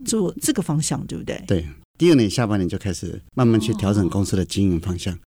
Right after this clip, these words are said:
Speaker 2: 因为那一块的收入没有办法支撑公司，所以新代其实在创业前五年都是亏损，一路亏损哈。那到第三年其实是不得不转，对，是因为遇到了很大的一个经营挑战。
Speaker 1: 是。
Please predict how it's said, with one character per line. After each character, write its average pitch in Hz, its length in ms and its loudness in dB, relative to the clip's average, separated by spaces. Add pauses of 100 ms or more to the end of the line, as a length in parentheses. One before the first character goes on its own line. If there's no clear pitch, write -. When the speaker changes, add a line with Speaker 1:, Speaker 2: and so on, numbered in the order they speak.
(100)
Speaker 2:
因 131 100 4
为 135 120 4
那 143 160 6
一 127 40 6
块 120 160 2
的 92 140 0
收 95 240 -2
入 95 160 0
没 104 140 2
有 104 60 2
办 98 100 -2
法 87 40 -2
支 101 160 -6
撑 92 260 -4
公 87 220 -6
司， 90 220 -8 (460)
所 147 120 4
以 127 160 6
新 165 240 8
代 156 160 6
其 - 120 -2
实 104 80 0
在 101 160 2
创 104 260 0
业 90 260 2 (380)
前 117 260 4
五 123 120 8
年 85 100 4
都 95 120 -4
是 92 120 -6
亏 - 180 -6
损， - 180 -8 (320)
一 113 100 2
路 117 100 2
亏 101 220 -4
损 - 200 -6 (160)
哈。 - 200 -14
那 110 220 -2 (220)
到 127 140 2
第 131 180 0
三 113 180 2
年 101 140 2
其 95 160 -4
实 87 240 -6
是 92 480 -8
不 - 60 -6
得 87 160 -6
不 - 120 -16
转， - 160 -10 (200)
对， - 140 -12
是 120 180 -2
因 131 140 6
为 117 140 4 (100)
遇 151 160 6
到 117 120 4
了 98 180 0 (160)
很 107 220 2
大 117 140 2
的 104 100 2
一 104 80 2
个 101 120 2
经 104 240 4
营 92 80 2
挑 82 200 -6
战。 85 240 -6 (300)
Speaker 1:
是。 180 340 -4